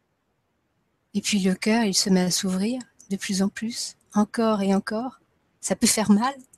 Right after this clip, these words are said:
Physiquement, ça peut faire très mal. <laughs> Mais à chaque fois, on sent cet amour-là qui grandit,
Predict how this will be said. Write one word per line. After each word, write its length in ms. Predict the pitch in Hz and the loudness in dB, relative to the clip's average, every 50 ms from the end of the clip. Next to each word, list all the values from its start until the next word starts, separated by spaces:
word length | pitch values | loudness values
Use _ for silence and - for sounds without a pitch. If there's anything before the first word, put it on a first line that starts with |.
| _ _ _ _ _ _ _ _ _ _ _ _ - - - - - _ _ _ _ _ _ _ _ _ _ _ _ _ _ _ _ _ - - - - - _ _ _ | _ _ _ _ _ _ _ _ _ _ _ _ -14 -12 -12 -12 -12 _ _ _ _ _ _ _ _ _ _ _ _ _ _ _ _ _ -20 -20 -20 -20 -20 _ _ _
Physiquement, 540 | - - 240 220 202 240 220 - - 262 277 | -2 2 2 4 4 4 2 4 4 4 4
ça 140 | - - 202 | 4 2 -2
peut 100 | - 226 | 0 0
faire 160 | - 202 - | -2 -2 -4
très 200 | - - 269 247 | -2 2 2 4
mal. 200 | 226 185 175 - _ _ - | 4 2 0 -6 _ _ -8
<laughs> 140 | - - - 233 202 - - _ _ _ _ _ _ _ _ _ - - - - _ _ _ _ _ _ _ _ _ _ _ _ _ _ _ _ _ - | -6 -6 -4 -4 -6 -10 -12 _ _ _ _ _ _ _ _ _ -20 -20 -20 -20 _ _ _ _ _ _ _ _ _ _ _ _ _ _ _ _ _ 0
Mais 200 | 202 196 196 190 | 0 2 2 2
à 60 | 185 | 0
chaque 280 | - - - 202 185 - | 0 0 0 -2 -2 -6
fois, 200 | - - 226 220 | -4 -2 0 0
on 120 | 214 202 | 2 2
sent 260 | 196 - - 226 214 196 - | 2 2 2 2 0 -2 -4
cet 260 | - - 214 202 - | -8 -8 -6 -4 0
amour-là 460 | 208 202 202 202 202 196 190 185 185 | 2 4 4 4 4 2 0 -2 -4
qui 200 | - - - 190 | -8 -10 -12 -10
grandit, 440 | 185 185 180 196 196 190 185 196 202 | -6 -4 0 0 0 0 -2 -4 -8